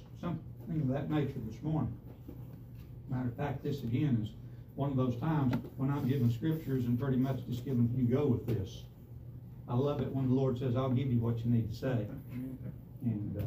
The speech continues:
that's why some, mo-, most of the time I don't put a lot of notes down and all that. Again, not criticizing anybody that does. That's great.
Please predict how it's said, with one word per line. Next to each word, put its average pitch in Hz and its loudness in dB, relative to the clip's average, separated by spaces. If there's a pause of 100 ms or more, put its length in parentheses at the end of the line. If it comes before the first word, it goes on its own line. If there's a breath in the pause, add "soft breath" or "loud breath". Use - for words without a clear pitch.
that's 123 2
why 135 2
some, 120 0 (220)
mo-, 143 2 (180)
most 170 2
of 160 -2
the 143 -2
time 151 4
I 143 4
don't 139 0 (260)
put 156 4 (200)
a - 0
lot 139 4
of 110 2 (120)
notes 160 2
down 139 4
and 123 6
all 135 4
that. 139 2
Again, 127 4
not 131 0
criticizing 151 2
anybody 147 2
that - -2
does. 139 2
That's 143 -2
great. 139 0